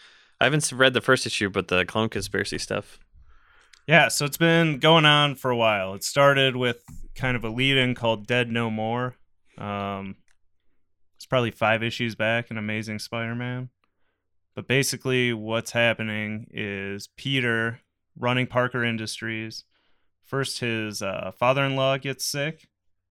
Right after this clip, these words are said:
Speaker 2: and then they're debating using this new company that says they can clone and replace organs, and they'll have no genetic defects whatsoever. So he's weighing that over.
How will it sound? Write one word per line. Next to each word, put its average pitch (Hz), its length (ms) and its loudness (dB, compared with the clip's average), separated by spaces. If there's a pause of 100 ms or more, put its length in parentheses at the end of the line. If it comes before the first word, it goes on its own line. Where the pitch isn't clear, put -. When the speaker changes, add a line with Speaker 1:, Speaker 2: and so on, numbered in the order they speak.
(720)
Speaker 2:
and 110 200 -4
then 117 640 -2
they're 110 240 -2
debating 131 580 0
using 131 380 0
this 113 180 -4
new 123 380 0
company 110 500 -6
that 104 180 -8
says 110 240 -8
they 107 140 -6
can 101 440 -8
clone 120 520 -4
and 104 160 -4
replace 104 580 -6
organs, 95 640 -8
and 107 180 -10
they'll 101 120 -8
have 101 220 -6
no 104 260 -6
genetic 107 480 -8
defects 101 480 -10
whatsoever. 92 720 -14
So 101 180 -14
he's 101 220 -12
weighing 143 280 2
that 131 240 4
over. 104 480 -4